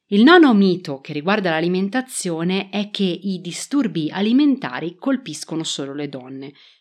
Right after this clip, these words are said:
Molte persone presumono che i disturbi alimentari e tendenze alimentari un po' disordinate colpiscano solo le donne. In realtà anche gli uomini adolescenti e adulti sono a rischio.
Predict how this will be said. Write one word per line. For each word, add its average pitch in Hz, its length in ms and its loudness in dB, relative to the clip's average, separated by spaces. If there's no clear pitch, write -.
Molte 330 260 4
persone 254 440 0
presumono 202 500 -2
che 214 120 -6
i 165 40 -4
disturbi 220 360 -4
alimentari 175 840 -2
e 151 120 -4
tendenze 208 500 2
alimentari 175 600 0
un 160 160 -4
po' 185 140 -2
disordinate 156 960 -6
colpiscano 214 680 -2
solo 156 260 -4
le 151 140 -4
donne. 143 420 -10
In 262 100 0
realtà 294 520 2
anche 208 360 0
gli 160 160 -4
uomini 170 520 0
adolescenti 170 880 0
e 165 140 -6
adulti 208 640 -4
sono 160 380 -4
a 180 120 -6
rischio. - 540 -10